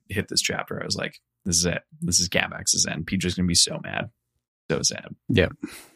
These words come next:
Speaker 1: We're still not out of the woods yet, but
Speaker 2: Yeah.
Speaker 1: yeah. But Virginia dashes off and realizes that there is one thing that can be done here. Perhaps they can release a traitor to save them. Perhaps a traitor that we've spent a lot of time talking about over the last couple of episodes,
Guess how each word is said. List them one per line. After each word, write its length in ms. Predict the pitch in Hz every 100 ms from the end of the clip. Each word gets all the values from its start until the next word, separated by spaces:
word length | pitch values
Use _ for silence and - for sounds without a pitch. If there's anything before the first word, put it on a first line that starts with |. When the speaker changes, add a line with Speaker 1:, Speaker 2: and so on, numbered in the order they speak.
| _ _ -
Speaker 1:
We're 40 | 110
still 140 | -
not 180 | - -
out 80 | -
of 40 |
the 40 | -
woods 180 | - -
yet, 180 | 50 - _ -
but 140 | - - _ _ -
Speaker 2:
Yeah. 200 | 107 98 - _ _ _
Speaker 1:
yeah. 180 | - - - _ - _ _ _
But 140 | - 110
Virginia 380 | 123 117 160 170
dashes 480 | 117 101 95 101 95
off 220 | 90 92
and 100 | 92
realizes 540 | 95 92 92 95 90
that 160 | 95 90
there 160 | 92
is 120 | 90 92
one 300 | 113 139 147
thing 280 | - 104 92
that 100 | -
can 140 | 95
be 80 | 90
done 240 | 92 95 -
here. 160 | - -
Perhaps 520 | 101 - 131 135 -
they 120 | 113
can 160 | 101 98
release 400 | 92 110 104 - -
a 60 |
traitor 640 | 104 - 151 156 123 - -
to 120 | -
save 300 | 98 107 95
them. 180 | 87 82
Perhaps 420 | 95 95 110 - -
a 40 |
traitor 380 | 101 120 113 113
that 140 | 107
we've 120 | 101 98
spent 280 | - 104
a 40 | 101
lot 180 | 107 101
of 60 |
time 220 | - -
talking 400 | 95 110 101 101
about 300 | 92 85 87 -
over 140 | 104
the 80 | 90
last 260 | 113 110 -
couple 240 | - 95
of 160 | 85 104
episodes, 680 | 92 92 - 87 87 -